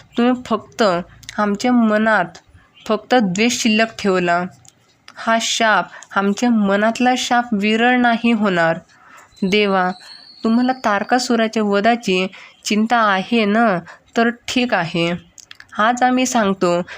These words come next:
की पार्वती मातेला मातृत्व प्राप्त होईल, परंतु त्यांच्या गर्भाशयात कधीच मूल वाढणार नाही,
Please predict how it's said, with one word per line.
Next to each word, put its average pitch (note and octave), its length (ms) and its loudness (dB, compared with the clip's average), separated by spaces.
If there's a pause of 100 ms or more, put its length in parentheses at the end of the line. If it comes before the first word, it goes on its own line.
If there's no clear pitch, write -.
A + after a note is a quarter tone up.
(140)
की A3+ 80 -6
पार्वती G3 560 -2
मातेला G3 600 0 (300)
मातृत्व G#3 680 -2 (720)
प्राप्त G#3+ 340 -2 (100)
होईल, E3+ 320 0 (420)
परंतु A#3+ 360 2
त्यांच्या G#3 440 0
गर्भाशयात G#3+ 640 2 (160)
कधीच B3+ 360 0
मूल A#3 260 2
वाढणार F#3+ 440 0
नाही, E3 420 -2